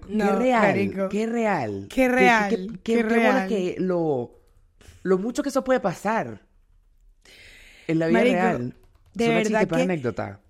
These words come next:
Speaker 2: ¿A ti no te ha pasado que hay veces que escuchas comediantes que empieza el chiste y tú dices, "Ah, yo amo el final"? O sea, yo no lo he escuchado nunca y ya yo sé que termina en,
Speaker 1: Ya.
Speaker 2: "¡No, me la cogí!". De verdad,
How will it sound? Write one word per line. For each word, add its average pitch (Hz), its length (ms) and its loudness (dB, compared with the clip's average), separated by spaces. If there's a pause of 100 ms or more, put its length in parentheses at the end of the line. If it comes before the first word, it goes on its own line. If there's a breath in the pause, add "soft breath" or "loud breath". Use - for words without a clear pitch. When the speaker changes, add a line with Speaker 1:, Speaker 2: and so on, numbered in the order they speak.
(360)
Speaker 2:
¿A 285 80 0
ti 208 100 -4
no 339 80 -2
te 370 60 -2
ha - 20 0
pasado 311 340 0
que 285 80 -6
hay 254 40 -2
veces 277 220 -4
que 269 80 -4
escuchas 247 320 -8
comediantes 247 760 -4 (560)
que 240 100 -2
empieza 247 300 -2
el 302 120 -2
chiste 285 200 -4
y 240 40 -10
tú 247 60 -6
dices, 254 180 -4
"Ah, 269 80 2
yo 254 140 -4
amo 247 120 -4
el 247 180 -6
final"? 240 380 -6 (720)
O 233 80 -2
sea, 262 160 -2
yo 254 160 0
no 233 60 -2
lo 240 60 -2
he 247 40 -4
escuchado 262 320 -6
nunca 240 480 -8
y 226 100 -8
ya 220 120 0
yo 220 100 -6
sé 233 100 -8
que 247 120 -4
termina 233 500 -4
en, 220 160 -8 (160)
Speaker 1:
Ya. 95 280 -2
Speaker 2:
"¡No, 359 320 8
me 381 100 6
la 381 180 6
cogí!". 392 480 6 (2500)
De 196 100 -6
verdad, 180 440 -2